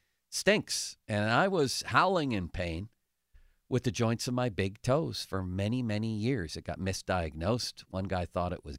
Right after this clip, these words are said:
gout. It wasn't gout. I mean, it could have been the way that I eat, but it wasn't gout.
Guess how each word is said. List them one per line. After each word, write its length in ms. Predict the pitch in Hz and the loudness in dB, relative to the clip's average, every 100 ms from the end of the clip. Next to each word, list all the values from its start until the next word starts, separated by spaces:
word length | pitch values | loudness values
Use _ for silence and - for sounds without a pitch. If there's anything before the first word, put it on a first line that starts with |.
| - | -6
gout. 280 | 82 104 - - | -2 -2 -2 -10
It 120 | 262 | -4
wasn't 360 | 254 220 143 - | -2 0 0 2
gout. 380 | 147 - - - _ _ _ _ _ - | 2 2 -2 -20 _ _ _ _ _ -4
I 40 | |
mean, 120 | 98 | -4
it 80 | 87 | -2
could 140 | 190 | 0
have 120 | 220 107 | 0 -2
been 200 | 85 92 | -4 -4
the 60 | |
way 160 | 95 98 | -2 -2
that 160 | 95 | -2
I 100 | 90 | -2
eat, 260 | 90 170 202 | -2 -4 -2
but 120 | - 104 | 0 0
it 80 | |
wasn't 460 | 80 127 - 220 - | 2 2 2 -4 -8
gout. 260 | 80 71 | -8 -8